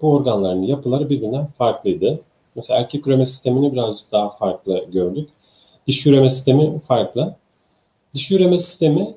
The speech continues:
yumurta hücresini üretiyor. Doğuma kadar fetüsü taşıyor. Evet.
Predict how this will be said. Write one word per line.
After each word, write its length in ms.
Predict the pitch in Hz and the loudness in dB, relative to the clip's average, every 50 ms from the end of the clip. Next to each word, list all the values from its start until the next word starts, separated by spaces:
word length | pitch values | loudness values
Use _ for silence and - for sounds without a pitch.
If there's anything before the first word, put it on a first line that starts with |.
| - 180 | -10 -4
yumurta 340 | 147 147 165 175 170 - 196 | 0 0 0 0 0 0 0
hücresini 400 | 185 147 123 98 - - 98 87 | 0 2 0 -2 -2 -2 -4 -4
üretiyor. 400 | 85 82 80 - - - 78 - - - _ _ _ - 139 127 117 | -4 -6 -8 -10 -12 -14 -14 -14 -18 -20 _ _ _ -18 -16 -8 0
Doğuma 340 | 117 127 143 147 156 185 185 | 4 4 6 6 4 2 2
kadar 340 | - 147 139 160 165 165 - | 0 0 0 0 -2 -4 -6
fetüsü 560 | - 160 - - - - - 135 160 196 196 - _ _ _ _ _ _ _ _ _ | -6 -6 -6 -6 -12 -8 -2 -2 -2 -2 -4 -8 _ _ _ _ _ _ _ _ _
taşıyor. 800 | - 139 120 - - - 98 90 90 90 98 113 110 - - - - | -2 -2 -2 -2 -2 -2 -2 0 2 0 0 0 -2 -8 -12 -14 -8
Evet. 360 | 120 101 87 - - - - | -6 -6 -6 -6 -10 -16 -20